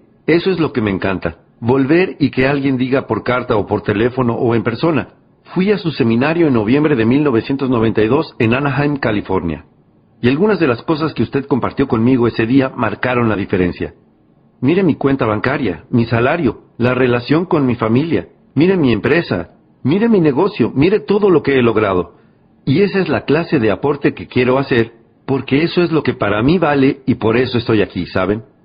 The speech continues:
No necesito el dinero, ¿saben? Me llevo el dinero, pero, bueno, no necesito el dinero". Pero adivinen lo que sí necesito.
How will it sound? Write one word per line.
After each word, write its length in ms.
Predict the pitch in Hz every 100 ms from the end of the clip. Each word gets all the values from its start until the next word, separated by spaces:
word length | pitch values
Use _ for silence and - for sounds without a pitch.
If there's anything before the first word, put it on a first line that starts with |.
| _
No 220 | 131 175 208
necesito 500 | 190 151 131 143 147
el 80 |
dinero, 360 | 123 127 170 110
¿saben? 340 | 117 110 143 - _ _ -
Me 180 | 139 156
llevo 240 | 208 214
el 80 | 202
dinero, 360 | 180 190 214 -
pero, 300 | 120 98 92
bueno, 300 | 147 165 107 - - - - - -
no 180 | 147 180
necesito 580 | 196 180 135 - 143 139
el 80 | 113
dinero". 360 | 101 92 80 - - - - - - - - - - -
Pero 220 | 135 147
adivinen 460 | 147 160 214 220 165
lo 100 | -
que 120 | 117
sí 180 | 147 151
necesito. 720 | 127 117 - 101 - 80